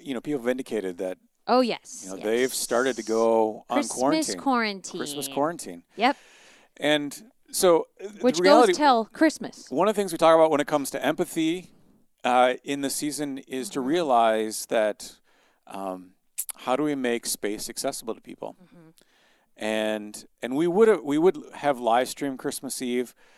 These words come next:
Speaker 1: um, but the reality is, uh, we'd be putting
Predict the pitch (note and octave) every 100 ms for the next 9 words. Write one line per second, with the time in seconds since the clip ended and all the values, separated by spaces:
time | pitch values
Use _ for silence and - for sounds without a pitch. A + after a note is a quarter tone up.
0 | _ _ _ - A#2+ A2 G#2 A#2 B2+ B2+
1 | B2+ C3 C3+ B2+ A#2 G#2 G2+ F#2+ F#2+ -
2 | - A2 G2+ F#2+ G2 - A2+ C#3+ E3+ D#3
3 | - C#3 B2 A#2 A#2